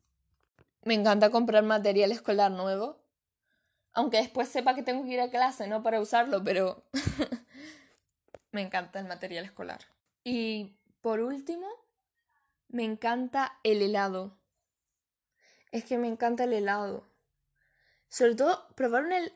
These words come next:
un sabor nuevo de helado que apenas hago. Siempre suelo cogerme Kinder Bueno, aunque el otro día me cogí uno de guayaba, justo. Me escogí uno de guayaba. Y probar un helado nuevo y que te guste,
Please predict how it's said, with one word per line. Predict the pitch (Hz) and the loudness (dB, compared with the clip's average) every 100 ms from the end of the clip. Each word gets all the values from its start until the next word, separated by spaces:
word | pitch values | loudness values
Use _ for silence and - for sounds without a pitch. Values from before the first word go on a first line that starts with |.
| - | -8
un | 277 | -6
sabor | 311 285 240 | -2 -2 0
nuevo | 220 220 277 | 0 0 -2
de | 285 | 0
helado | 226 226 - | 0 0 0
que | 294 | -2
apenas | 240 226 262 262 | 0 0 -2 -2
hago. | 254 233 294 | -2 -2 -2
Siempre | - 294 240 240 277 | 0 2 4 2 0
suelo | 285 269 | 0 0
cogerme | 262 269 247 | -2 -4 -2
Kinder | 254 233 208 | 0 0 2
Bueno, | 208 254 285 - - | 0 -2 -6 -18 -6
aunque | 233 226 | 0 2
el | |
otro | 208 226 262 | 2 2 2
día | 262 | 2
me | 240 | -2
cogí | 214 208 | -4 -2
uno | 233 | -2
de | 247 | 0
guayaba, | 240 190 196 202 - | 0 0 0 -2 -6
justo. | - 294 - 349 320 | -12 -16 -16 -18 -14
Me | 233 | -14
escogí | - 220 240 | -12 -14 -10
uno | 240 233 | -8 -8
de | |
guayaba. | 226 226 220 262 370 _ _ _ _ _ _ _ _ _ _ _ _ | -8 -10 -12 -14 -18 _ _ _ _ _ _ _ _ _ _ _ _
Y | 233 233 208 - _ _ _ _ _ | -4 -2 -2 -8 _ _ _ _ _
probar | - 233 262 | 6 8 8
un | 359 | 6
helado | 359 320 311 | 4 4 4
nuevo | 262 214 | 4 4
y | |
que | 214 | 4
te | 214 214 | 2 0
guste, | 277 294 415 | 0 -4 -2